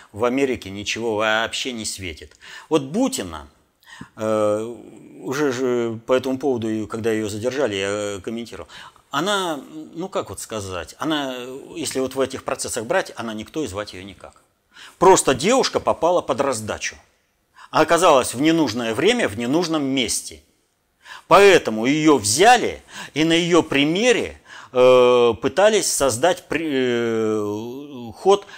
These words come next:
э, который называется, м, по принципу домино. Э, вот щас, э, всякие такие, э, люди околополитические,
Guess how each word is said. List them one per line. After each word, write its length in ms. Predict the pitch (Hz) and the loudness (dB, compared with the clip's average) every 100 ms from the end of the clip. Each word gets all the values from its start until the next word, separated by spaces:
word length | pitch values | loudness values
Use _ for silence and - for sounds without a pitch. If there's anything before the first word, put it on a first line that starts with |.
| - - | -20 -8
э, 280 | 135 120 110 | 0 0 2
который 800 | 120 147 135 123 117 110 104 107 | 0 2 2 0 0 -2 -4 -6
называется, 640 | 110 110 143 156 - 104 - | -6 -2 0 0 -2 -10 -12
м, 320 | 123 110 107 | -12 -8 -8
по 140 | 98 104 | -8 -8
принципу 440 | 135 143 - - | -6 -6 -8 -10
домино. 520 | 107 113 113 107 76 - - - - | -8 -8 -8 -10 -14 -18 -20 -20 -12
Э, 220 | 131 120 - | -10 -10 -10
вот 180 | 131 117 | -10 -6
щас, 260 | - 120 - | -4 -4 -4
э, 160 | 127 | -8
всякие 460 | 104 - 117 - 104 | -6 -2 -2 -2 -8
такие, 420 | 110 104 104 101 | -8 -6 -4 -4
э, 220 | 98 98 87 80 _ _ 123 127 - - | -4 -6 -10 -16 _ _ -20 -20 -20 -10
люди 520 | 143 170 120 107 104 _ _ _ | -2 -2 -2 -6 -8 _ _ _
околополитические, 1300 | 139 135 131 - 127 147 - 226 - - - 85 82 | -2 0 0 0 -2 -4 -6 -4 -4 -6 -12 -14 -14